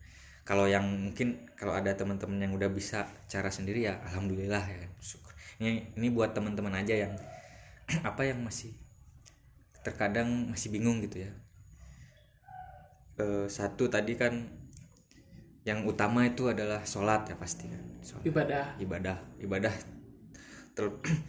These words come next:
Speaker 1: <clears throat> sesuai dengan apa kepercayaan teman-teman masing-masing gitu ya.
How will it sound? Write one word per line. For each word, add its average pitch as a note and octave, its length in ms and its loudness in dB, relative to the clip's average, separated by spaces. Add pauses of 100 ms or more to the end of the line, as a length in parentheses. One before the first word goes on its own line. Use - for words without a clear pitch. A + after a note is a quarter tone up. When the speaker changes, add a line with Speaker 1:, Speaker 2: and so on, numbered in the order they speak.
Speaker 1:
<clears throat> - 340 -20
sesuai A2+ 360 4
dengan B2 360 2 (240)
apa A2+ 500 0 (220)
kepercayaan G2+ 580 -2
teman-teman G2+ 400 -2
masing-masing G2+ 600 -4
gitu F#2+ 160 -10
ya. F#2+ 80 -12